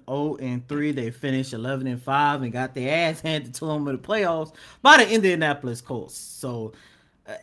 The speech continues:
and thi-, this is crazy, John. You hit the nail on the coffin. I don't think I've never seen a team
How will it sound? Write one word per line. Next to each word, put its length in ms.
and 200
thi-, 160
this 320
is 100
crazy, 420
John. 360
You 160
hit 160
the 80
nail 320
on 140
the 60
coffin. 480
I 200
don't 200
think 180
I've 180
never 360
seen 440
a 120
team 560